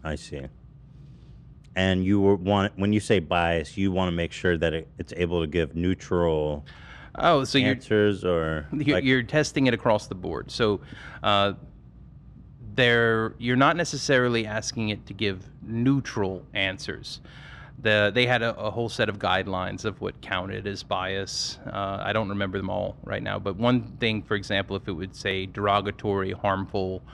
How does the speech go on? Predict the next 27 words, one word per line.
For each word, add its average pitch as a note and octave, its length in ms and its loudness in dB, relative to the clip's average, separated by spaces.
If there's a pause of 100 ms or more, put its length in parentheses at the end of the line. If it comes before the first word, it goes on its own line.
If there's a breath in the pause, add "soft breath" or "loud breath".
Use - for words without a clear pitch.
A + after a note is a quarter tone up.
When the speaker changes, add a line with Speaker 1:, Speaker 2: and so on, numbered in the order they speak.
(220 loud breath)
Speaker 2:
or G2 140 2
offensive G2 520 -4
things F#2 680 -6 (400 loud breath)
Speaker 1:
Like F#2+ 200 2
Speaker 2:
that F#2+ 160 2
Speaker 1:
slurs F2+ 480 4
or D#2 60 -2
Speaker 2:
Yeah, A#2+ 240 4
Speaker 1:
something, D2 300 -4
Speaker 2:
and C#3+ 80 -4
Speaker 1:
yeah. D3 220 -2
Speaker 2:
like, B2+ 120 -6 (140)
so B2+ 300 2
the, A2+ 440 4 (500 loud breath)
that's B2 200 4
kind, - 180 2
like, A2 240 2
making C#3 220 2
sure C3 180 4
it B2 80 2
doesn't A2 220 -4
say A2 160 0
slurs G2 720 -2
is G2 220 -4
kinda F#2+ 240 -2
easy F2+ 260 -8
mode. - 300 -10